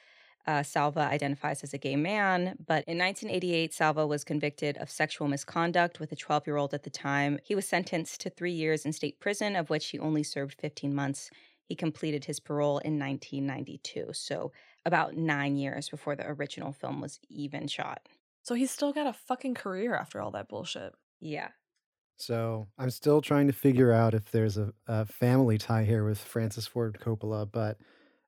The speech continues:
Speaker 3: uh, Francis Ford Coppola produced, um, or no, sorry,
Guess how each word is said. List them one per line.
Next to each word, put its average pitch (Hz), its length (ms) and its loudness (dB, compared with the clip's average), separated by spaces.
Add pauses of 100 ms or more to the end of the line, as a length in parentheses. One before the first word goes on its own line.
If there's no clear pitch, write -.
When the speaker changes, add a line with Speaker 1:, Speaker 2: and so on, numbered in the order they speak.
(100)
Speaker 3:
uh, 104 260 4 (100)
Francis 147 320 2
Ford 135 280 4
Coppola 117 500 2 (160)
produced, 123 880 2 (240)
um, 110 720 0 (180)
or 131 80 6
no, 131 120 8
sorry, 110 240 0